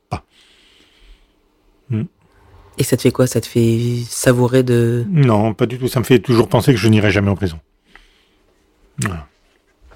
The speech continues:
Speaker 1: Mais c'est pas triste, hein, c'est pas, c'est pas grave.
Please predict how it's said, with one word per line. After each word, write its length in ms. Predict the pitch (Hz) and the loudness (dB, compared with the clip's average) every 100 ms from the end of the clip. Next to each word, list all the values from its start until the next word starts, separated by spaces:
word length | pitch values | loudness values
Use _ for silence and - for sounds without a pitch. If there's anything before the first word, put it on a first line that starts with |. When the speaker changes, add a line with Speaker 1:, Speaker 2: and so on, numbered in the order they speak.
| _ _ _ _ _ _ _ _ _ _ _ _ _ _ _ _ _ _ _ _ _ _ | _ _ _ _ _ _ _ _ _ _ _ _ _ _ _ _ _ _ _ _ _ _
Speaker 1:
Mais 140 | - | -2
c'est 140 | - - | -2 -2
pas 140 | 107 | -4
triste, 300 | - 185 - | 4 4 4
hein, 140 | 123 123 | 0 0
c'est 140 | - | -4
pas, 240 | - 95 87 | -8 -8 -8
c'est 100 | - | -10
pas 100 | 101 | -8
grave. 320 | 85 127 101 | -2 -2 -2